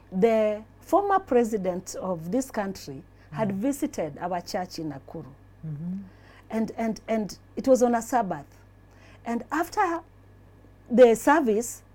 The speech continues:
Speaker 1: he was leaving, and, you know, with those so many people, uh, who surround him. So I ran to him and I told him, "Please, give me a school.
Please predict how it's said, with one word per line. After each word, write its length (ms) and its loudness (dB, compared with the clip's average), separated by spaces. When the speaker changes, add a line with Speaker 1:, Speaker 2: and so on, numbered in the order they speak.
Speaker 1:
he 100 0
was 240 8
leaving, 340 6
and, 120 2
you 60 -2
know, 80 4
with 180 2
those 240 6
so 100 2
many 220 2
people, 520 -2
uh, 280 -4
who 280 -4
surround 440 0
him. 160 -6
So 320 0
I 140 -6
ran 260 -8
to 160 -16
him 260 -10
and 140 -10
I 60 -10
told 280 -14
him, 200 -12
"Please, 440 -14
give 220 -8
me 100 -8
a 80 -10
school. 320 -14